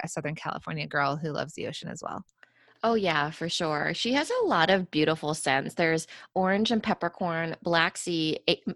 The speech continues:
Speaker 2: apples and maple bourbon, cinnamon
Speaker 1: Mm.
Speaker 2: roll, eucalyptus and mint, sea salt and orchid, which is the one that you said, right? And then wild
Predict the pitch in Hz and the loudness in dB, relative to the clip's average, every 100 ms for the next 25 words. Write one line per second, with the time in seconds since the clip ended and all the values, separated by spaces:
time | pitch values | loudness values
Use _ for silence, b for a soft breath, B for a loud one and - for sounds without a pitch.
0 | - 180 196 247 254 269 - 175 165 180 | 4 4 4 2 -2 0 2 2 2 0
1 | 170 165 156 208 208 170 147 143 135 170 | 2 4 4 2 0 2 4 4 4 2
2 | 226 B B B - - 262 165 202 156 | -2 B B B -12 2 2 4 2 0
3 | 143 139 147 165 - 208 262 247 240 214 | 0 2 2 0 0 0 2 0 0 -2
4 | 208 180 160 143 147 - b b b _ | -2 0 0 0 -4 -8 b b b _
5 | - - 226 233 269 254 247 156 156 160 | -16 0 0 2 0 0 2 2 0 0
6 | 156 156 160 160 151 151 151 151 - 143 | -2 -4 -4 -4 -2 -2 -2 -4 -4 -4
7 | 143 139 139 - 170 165 156 156 156 151 | 0 0 -2 -2 0 2 0 2 4 4
8 | 160 156 | 2 -2